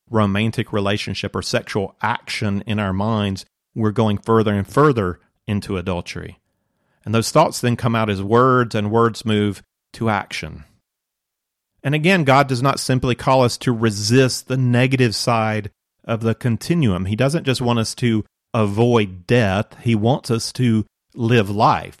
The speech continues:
So we turn our backs on the thoughts, words, and actions of adultery, and we face towards Jesus.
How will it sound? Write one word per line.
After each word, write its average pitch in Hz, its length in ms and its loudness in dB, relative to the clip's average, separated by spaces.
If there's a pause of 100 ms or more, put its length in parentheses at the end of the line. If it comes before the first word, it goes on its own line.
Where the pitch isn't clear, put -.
So - 180 -8
we 107 140 -4
turn 156 240 -4
our 104 100 0
backs 131 380 0
on 110 60 -2
the 104 80 -2
thoughts, - 400 0
words, 117 260 2
and 101 100 -4
actions 110 380 -4
of 95 80 -6
adultery, 107 560 0 (380)
and 120 160 2
we 117 100 4
face 123 320 2
towards 101 300 -2
Jesus. - 640 -6